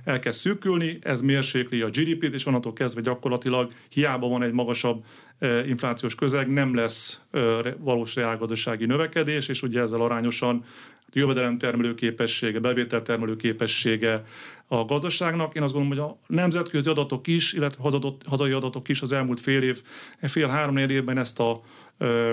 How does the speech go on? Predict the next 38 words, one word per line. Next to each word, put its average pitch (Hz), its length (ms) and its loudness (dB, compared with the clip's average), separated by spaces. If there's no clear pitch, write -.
választ 127 540 -2
igazolták, 143 640 0
tehát 131 220 -2
azt 127 100 0
gondolom, 127 260 0
egyértelműen 120 440 0
azt 117 120 -6
mutatják 120 480 -2
azt, 123 140 -2
hogy 127 80 -2
az 117 60 0
inflációt 135 480 -2
kezelni 123 480 0
kell, 135 420 0
ö, 120 300 2
bármilyen 123 360 0
kiváltó 120 480 0
okok, 120 320 -2
ö, 120 400 2
ö, 117 400 0
vannak, 113 420 -2
ö, 117 160 4
mögötte. 165 640 0
Az 135 140 0
is 120 100 -2
bizonyos, 139 480 2
hogy 135 100 -4
ugye 123 180 2
ebben 131 220 0
a 123 60 0
harcban, 127 640 0
ö, 120 400 0
egy 131 80 -4
nagyon 120 220 2
szoros 117 320 0
együttműködésre 117 720 0
van 113 160 0
szükség, 120 680 0